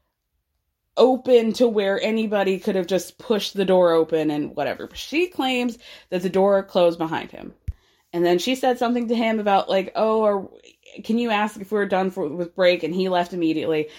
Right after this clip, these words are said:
and that was the situation. So then Giselle comes back and says, "Listen, all I wanted to do is to let your wife, my friend, know what was going on.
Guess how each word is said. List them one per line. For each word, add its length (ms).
and 140
that 100
was 200
the 100
situation. 560
So 160
then 180
Giselle 300
comes 240
back 180
and 140
says, 280
"Listen, 400
all 200
I 160
wanted 280
to 100
do 280
is 120
to 80
let 320
your 440
wife, 760
my 300
friend, 360
know 380
what 320
was 140
going 260
on. 240